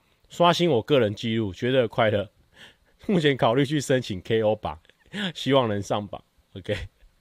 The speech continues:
<laughs> 开玩笑的哦。那个哈，那个几个，那个不用理他啦哦，没关系啦。啊，哈哈，啊，没啦，哦，哦，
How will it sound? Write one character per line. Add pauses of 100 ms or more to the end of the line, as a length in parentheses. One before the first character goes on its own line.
(260)
<laughs>
开
玩
笑
的
哦。 (220)
那
个
哈，
那
个
几
个，
那
个
不
用
理
他
啦
哦， (600)
没
关
系
啦。
啊，
哈
哈， (340)
啊，
没
啦，
哦，
哦，